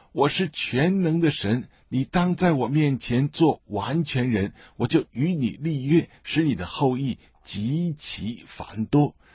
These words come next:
在这里呢，神要求亚伯拉罕要做完全人。什么是完全人呢？首先呢，是信靠神的人。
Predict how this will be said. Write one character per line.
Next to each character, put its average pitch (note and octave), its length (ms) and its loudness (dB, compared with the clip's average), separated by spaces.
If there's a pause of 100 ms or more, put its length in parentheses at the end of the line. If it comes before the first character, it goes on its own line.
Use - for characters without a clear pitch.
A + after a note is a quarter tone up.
(200)
在 G3 120 4
这 G#3+ 160 4
里 D3 200 2
呢， B2+ 220 0 (500)
神 F3 440 4
要 F#3+ 580 6
求 - 480 0
亚 D#3 120 2
伯 E3+ 140 4
拉 F3 100 6
罕 F#2+ 240 -4 (220)
要 D3+ 180 4
做 C#3 360 2 (140)
完 G#2+ 580 -2
全 F2 360 -4
人。 D#2 220 -10 (300)
什 D#3 180 0
么 G3+ 80 2
是 F#3 140 -2
完 C#3+ 400 -2
全 C#3+ 240 0
人 A#2+ 180 0
呢？ C3 140 0 (340)
首 - 180 0
先 F#3+ 220 2
呢， E3+ 100 4
是 C#3 240 -2 (140)
信 D3 540 0
靠 - 400 -2
神 F#2 260 -6
的 G#2 140 0
人。 D#2+ 260 -8